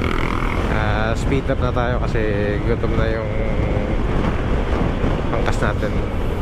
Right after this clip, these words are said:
Laging gutom na angkas. <laughs> Tapos try namin pumunta dun sa J Castle after nung, ah, Lomi, ah, breakfast natin.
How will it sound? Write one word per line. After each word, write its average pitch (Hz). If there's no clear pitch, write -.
Laging 110
gutom 110
na 110
angkas. -
<laughs> -
Tapos 127
try 156
namin 156
pumunta 147
dun 139
sa 139
J 127
Castle 120
after 113
nung, 110
ah, 98
Lomi, 110
ah, 101
breakfast 104
natin. 107